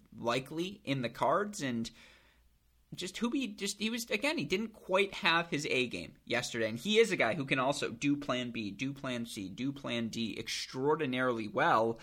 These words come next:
but just struggled yesterday. Again, got passive, was unwilling to move forward. Twenty-six times to the net is not enough. I don't care how well Mannarino was seemingly moving and, you know, again, all these different things. It was just,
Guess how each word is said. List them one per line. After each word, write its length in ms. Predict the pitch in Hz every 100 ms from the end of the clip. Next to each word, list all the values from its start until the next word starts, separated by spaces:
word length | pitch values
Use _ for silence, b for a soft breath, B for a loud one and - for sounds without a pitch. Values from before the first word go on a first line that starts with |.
| B B B B -
but 100 | 139
just 180 | 220
struggled 520 | - - 156 202 131 101
yesterday. 360 | 98 - 113 -
Again, 320 | 151 220 147
got 300 | 117 139 -
passive, 500 | - 147 143 - -
was 180 | 107 113
unwilling 460 | 123 143 156 139 143
to 40 |
move 220 | 123 123 123
forward. 340 | 123 107 -
Twenty-six 580 | - 139 165 - 170 -
times 340 | - 139 135
to 80 | -
the 120 | 127
net 220 | 110 113
is 160 | 113 107
not 300 | 107 110 117
enough. 300 | 113 101 98
I 60 | 95
don't 140 | 139
care 260 | 139 131 113
how 160 | 120
well 420 | 110 120 107 110 B B -
Mannarino 480 | 123 120 117 117 107
was 200 | 113 -
seemingly 380 | 117 107 110
moving 520 | 107 113 120 113 110 107
and, 200 | 104 113 B B
you 80 | -
know, 80 | 117
again, 240 | 110 113
all 300 | 110 - 117
these 240 | 117 117 117
different 400 | 117 117 110 101
things. 260 | 127 120
It 60 | 123
was 100 | 170
just, 260 | 214 220